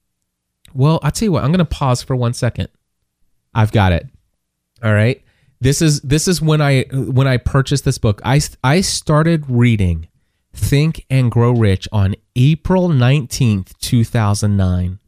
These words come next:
April nineteenth, two thousand nine. All right. I finished that book, Think and Grow Rich,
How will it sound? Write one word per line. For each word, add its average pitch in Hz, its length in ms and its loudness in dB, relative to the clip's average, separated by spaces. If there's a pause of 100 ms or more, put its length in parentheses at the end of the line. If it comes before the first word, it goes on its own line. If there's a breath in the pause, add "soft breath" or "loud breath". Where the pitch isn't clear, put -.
(880)
April 214 520 2
nineteenth, 170 960 2 (420)
two 190 400 2
thousand 143 840 0
nine. 98 600 0 (600)
All 107 100 0
right. 117 320 0 (360)
I 160 220 2
finished 180 760 -2 (100)
that 131 480 -2
book, 127 520 0 (400)
Think 147 240 0
and 151 100 2
Grow 143 220 2
Rich, 113 400 0